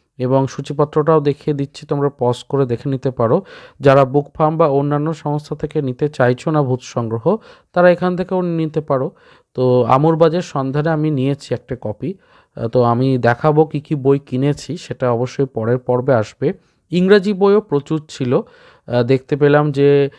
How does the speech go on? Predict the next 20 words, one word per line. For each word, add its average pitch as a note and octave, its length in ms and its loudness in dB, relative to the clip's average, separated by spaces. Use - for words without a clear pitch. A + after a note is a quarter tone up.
ইকিগাই D3+ 480 2
থেকে D3+ 240 -6
শুরু D#3+ 280 -4
করে C#3 260 0
রিচ B2+ 320 -4
ড্যাড C#3 180 2
পুয়ার C3 240 -2
ড্যাড, C3+ 260 0
অ্যাটমিক C3 560 -4
হ্যাবিট B2 420 0
এবং F3 320 4
হ্যারি C3 340 0
পটারের D3 380 2
বিভিন্ন C3+ 380 -4
সিরিজ, C3 420 -4
আহ, B2 280 4
সুধামূর্তির C#3 720 0
বিভিন্ন B2+ 340 -2
গল্পের B2 400 0
বইগুলো, A#2+ 640 -2